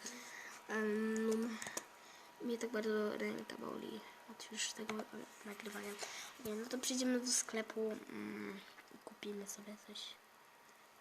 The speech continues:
Zobaczymy. Dobrze. I w ogóle mój Facebook. Dobra.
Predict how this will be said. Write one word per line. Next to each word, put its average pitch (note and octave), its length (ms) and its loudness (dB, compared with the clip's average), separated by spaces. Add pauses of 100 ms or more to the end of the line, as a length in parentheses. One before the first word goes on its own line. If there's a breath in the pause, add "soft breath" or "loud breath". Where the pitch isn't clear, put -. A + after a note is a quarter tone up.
(380)
Zobaczymy. G#3 580 -6 (800)
Dobrze. - 480 -8 (1700 loud breath)
I B3+ 60 4
w C4+ 60 2
ogóle C4+ 240 8
mój C4+ 140 8
Facebook. B3 920 10 (880 loud breath)
Dobra. - 440 -8